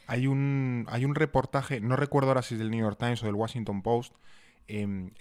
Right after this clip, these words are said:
que analizaba esas vidas normales, entre comillas, de personas totalmente normales, que de repente, un día, eh, se encontraban sus familiares o su pareja y tal, que se había muerto por una sobredosis de, de fentanilo.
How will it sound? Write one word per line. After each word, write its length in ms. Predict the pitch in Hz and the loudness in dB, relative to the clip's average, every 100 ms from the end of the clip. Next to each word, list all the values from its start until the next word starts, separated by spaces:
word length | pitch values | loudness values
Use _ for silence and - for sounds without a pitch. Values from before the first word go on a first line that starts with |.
| - | -6
que 100 | 127 | -2
analizaba 840 | 117 110 110 - 139 151 160 156 165 | 0 0 -2 -2 0 2 2 0 -6
esas 300 | 120 143 131 | -6 -4 0
vidas 480 | 139 131 120 - - _ _ - | 0 2 0 -4 -16 _ _ -10
normales, 600 | 110 110 110 147 185 175 | -2 -2 2 2 2 0
entre 200 | 165 156 | -2 -2
comillas, 380 | 156 160 160 156 | 0 0 0 -2
de 80 | 113 | -4
personas 440 | 98 123 123 - | -6 -4 -6 -6
totalmente 440 | 104 120 135 143 | -6 -2 -2 -2
normales, 640 | 139 135 127 135 135 165 - - - - _ | -2 -2 0 0 0 -4 -12 -20 -20 -20 _
que 120 | - | 4
de 80 | 156 | 4
repente, 520 | 190 175 202 208 277 - - | 4 2 2 0 -6 -10 -4
un 200 | 120 123 | 0 2
día, 320 | 151 214 254 - - | 2 2 -4 -16 -6
eh, 560 | 123 113 107 107 110 101 | -2 0 2 0 -2 -4
se 100 | - | -4
encontraban 380 | 104 101 113 123 | -4 0 0 0
sus 120 | 127 | -2
familiares 380 | 123 117 135 131 | -4 -2 -2 -2
o 40 | |
su 120 | 120 | -2
pareja 240 | 127 127 139 | -2 -2 -2
y 40 | |
tal, 260 | 131 180 214 | -2 -2 -4
que 80 | 110 | -8
se 100 | 101 | -4
había 100 | 101 | -2
muerto 280 | 117 - 160 | -2 -2 -4
por 140 | 107 | -4
una 100 | 113 | -6
sobredosis 420 | - 113 117 160 | -4 -4 -2 -2
de, 160 | 139 95 | -2 -4
de 100 | 95 | -6
fentanilo. 540 | 101 95 110 208 156 | -6 -4 0 2 2